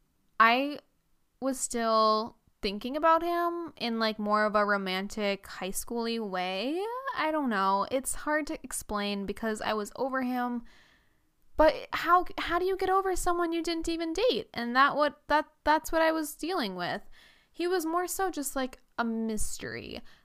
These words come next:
like a figment of my imagination almost that I couldn't shake because it wasn't real. So it was always just a fantasy. Now at twenty-four, I mean, that was five years ago,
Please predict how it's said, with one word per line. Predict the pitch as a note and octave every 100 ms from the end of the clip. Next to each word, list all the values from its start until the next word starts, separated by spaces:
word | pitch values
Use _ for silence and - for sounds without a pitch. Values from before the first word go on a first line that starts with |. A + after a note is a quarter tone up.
| -
like | A3+
a | A3+
figment | - - D4+ D4+ C#4+ D4+ D4
of | B3+
my | A#3 G#3+
imagination | G#3 G3+ G3 G3 F#3+ E3+ F#3 - G3
almost | - A#3 B3 B3+ -
that | A3+ G3+
I | F#3+
couldn't | - - C#4+ C4
shake | - - G3+ G3 -
because | G#3 - G3 G3 - - _
it | A#3
wasn't | A3 A3 G3+ -
real. | F3 - - B3 - -
So | - A#3
it | - A3+
was | A#3 -
always | A3 C4+ C#4 A#3+
just | A#3 -
a | G#3
fantasy. | F3+ D#3 F#3 - - - - - _ _
Now | A#3+ A#3 C4 D#4 E4+
at | B3+ A#3 -
twenty-four, | - A#3+ B3 B3 - G#3 G3+ A#3+ C#4+ E4 -
I |
mean, | A#3+ A#3 A3+
that | A3 A3
was | A3 - - -
five | G3 F#3+ A#3
years | D4+ C#4+
ago, | A3+ G#3+ G#3+